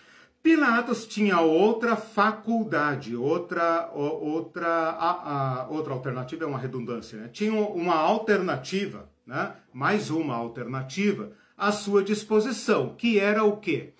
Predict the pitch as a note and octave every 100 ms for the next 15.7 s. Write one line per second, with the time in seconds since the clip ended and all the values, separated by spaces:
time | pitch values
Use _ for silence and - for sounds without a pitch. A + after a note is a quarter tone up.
0 | _ _ _ - D3+ B3+ D#4 D4 A3 C3
1 | C3 B2 C3+ - G3 C#3+ C#3+ C3+ D#3 G#3+
2 | B3 - - - _ _ _ - F#3 G3
3 | A#3+ C4 C4 B3+ A#3+ - D#3 D#3 E3+ E3+
4 | D3 - F#3+ - - F3+ G#3+ B3 F3+ C#3+
5 | - C#3+ A#2 C3+ D#3+ E3 D3+ C3+ - B2
6 | A#2+ C#3+ F#3+ - C#3+ B2 A#2+ D#3 A3 A#3+
7 | A#3+ - _ - G#3 G#3 A3+ A3 C4+ B3
8 | G3+ G#3 A3 - - _ G#3+ F3+ F3 F3+
9 | A3+ B3 A#3 C#3+ C#3+ E3 C#3+ - D#3 D#3
10 | D3+ - E3 C#3+ C3 A#2+ G#2 _ _ _
11 | _ - B2+ A#2+ A2+ - D3+ D3+ C#3+ D3+
12 | C3+ B2 A2+ G#2+ - B2+ A#2+ A#2 A#2 E3
13 | D#3+ C#3 C3+ C3+ - C#3+ C3+ D3 F3+ D#3+
14 | C3+ C#3+ - F3 A3+ - C#3+ B2 C#3+ C3+
15 | B2 A#2 - E3 A#3+ C#3 A2+